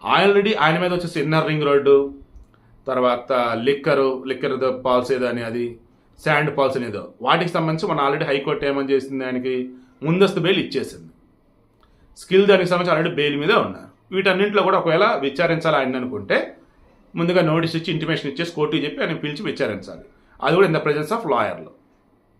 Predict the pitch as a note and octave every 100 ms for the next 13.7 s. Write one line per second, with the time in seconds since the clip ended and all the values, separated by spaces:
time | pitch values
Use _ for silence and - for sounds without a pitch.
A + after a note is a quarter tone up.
0 | _ _ _ _ - A3 E3 D#3 D#3+ D#3
1 | D#3 C#3+ - D3+ D3+ C#3+ D#3 C#3+ G3 G#3+
2 | - _ - D3+ E3 D#3 D#3+ E3 F#3+ -
3 | - _ _ _ C3+ C#3 E3+ E3 D#3+ G#3+
4 | D4 - - _ C3 D#3 E3 D3+ D#3 F3
5 | E3+ E3 D#3+ D3+ D#3 D#3 D3+ D3+ C#3 C3+
6 | C#3 C#3+ C#3+ C#3 C3+ C#3 C3+ C3+ C3 C3
7 | B2+ A#2+ - - - _ _ _ _ _
8 | C3+ D3+ D#3+ E3 D3 C#3 B2 B2+ D#3 D#3
9 | C#3+ B2 E3 B3+ - _ _ _ - C3+
10 | C#3+ D#3+ F3+ F3 D#3+ D3+ - C3 D3 C#3+
11 | C#3 C3+ B2 A#3+ - E3+ - - _ _
12 | _ _ _ _ _ _ - D3 D#3 F#3+
13 | B3 - D3+ D3+ D3+ C#3